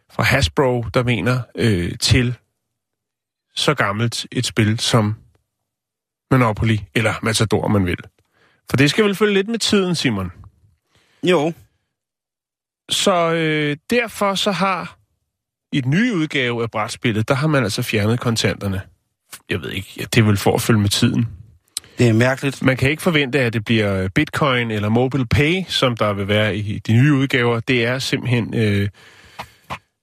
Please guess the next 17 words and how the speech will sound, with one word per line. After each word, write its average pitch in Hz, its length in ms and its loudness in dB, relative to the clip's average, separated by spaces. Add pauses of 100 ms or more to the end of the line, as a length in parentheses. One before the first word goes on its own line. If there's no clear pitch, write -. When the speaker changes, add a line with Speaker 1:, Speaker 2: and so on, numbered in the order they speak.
(1400)
Speaker 2:
det, 143 80 4
Speaker 1:
altså, - 0 -
Speaker 2:
det, 139 80 4
det 143 100 4
Speaker 1:
og 143 140 2
Speaker 2:
var 143 40 2
jo - 60 2
Speaker 1:
det 160 60 -2
Speaker 2:
det, 180 140 0
der 214 60 0
Speaker 1:
find-, 208 60 -2
Speaker 2:
var 202 60 -2
Speaker 1:
det 196 100 0
Speaker 2:
sjovt 220 240 -4
ved 208 80 -2
Matador, 170 480 -2
jo. 131 140 0